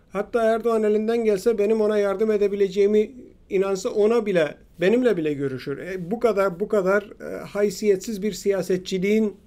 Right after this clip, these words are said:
e, göbeğinden geliyor. Yani, e, söyledikleriyle yaptıkları arasında bir, bir şey yok. Yani yarın, e, Gülen cemaati dese ki, "Tamam gel, sana lobicilik yapacağız." derse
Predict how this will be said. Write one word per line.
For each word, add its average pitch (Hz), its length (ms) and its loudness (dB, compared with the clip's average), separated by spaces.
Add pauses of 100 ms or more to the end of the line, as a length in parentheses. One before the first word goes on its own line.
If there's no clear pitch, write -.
(180)
e, 185 320 4 (680)
göbeğinden 196 560 4
geliyor. 147 380 0
Yani, 196 500 -2 (540)
e, 170 300 -2 (540)
söyledikleriyle 202 1080 0
yaptıkları 185 680 -4
arasında 190 580 -4
bir, 185 300 -2
bir 196 140 -6
şey 202 300 2
yok. 139 260 -4
Yani 160 340 -4
yarın, 226 400 2
e, - 540 -20 (440)
Gülen 208 380 0
cemaati 202 440 -2
dese 196 280 0
ki, 202 120 -8
"Tamam 208 340 0
gel, 202 280 0 (360)
sana 202 580 0 (180)
lobicilik 208 540 -2
yapacağız." 170 480 -2
derse 180 240 -4